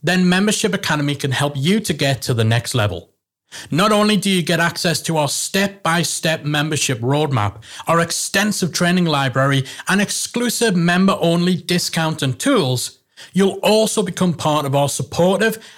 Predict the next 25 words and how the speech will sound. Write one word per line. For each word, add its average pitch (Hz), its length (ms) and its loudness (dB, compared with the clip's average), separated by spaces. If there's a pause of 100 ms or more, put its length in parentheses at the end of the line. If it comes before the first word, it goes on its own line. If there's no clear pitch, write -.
(160)
active 202 460 -2
community 165 580 0
of 131 80 -2
membership 143 500 0
owners 117 420 2 (200)
that 160 140 0
will 185 120 4
help 220 400 0
you 220 140 0
along 160 460 2
the 196 80 2
way 151 240 0
in 156 260 0
your 202 160 2
journey 127 460 0 (300)
with 127 180 -2
feedback, 202 540 0 (260)
encouragement, 160 800 0 (220)
and 131 180 2
advice. 110 640 -2 (680)
All 226 220 2
of 202 100 2
this 190 200 2
and 165 120 0
more 156 340 2